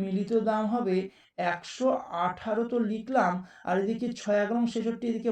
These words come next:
মাইনাস আছে, ওদিকে গিয়ে প্লাস হয়ে যাবে ছেষট্টিটা। আর পাঁচ তিন পাঁচা পনেরো,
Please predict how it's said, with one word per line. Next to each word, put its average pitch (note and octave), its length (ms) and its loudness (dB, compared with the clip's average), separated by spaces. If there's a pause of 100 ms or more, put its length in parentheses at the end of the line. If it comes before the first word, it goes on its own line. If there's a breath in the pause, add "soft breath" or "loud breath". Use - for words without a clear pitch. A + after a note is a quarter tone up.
(120)
মাইনাস G#3 400 0
আছে, A3+ 140 -2 (140)
ওদিকে F#3 340 0
গিয়ে F#3 140 0 (120)
প্লাস A3 340 4
হয়ে A3 140 2
যাবে G#3 180 -4 (500)
ছেষট্টিটা। G3+ 560 -4 (600 loud breath)
আর G3+ 100 6 (200)
পাঁচ G#3+ 240 0 (120)
তিন G#3+ 140 -2 (100)
পাঁচা A3 200 -2 (160)
পনেরো, A#3 360 4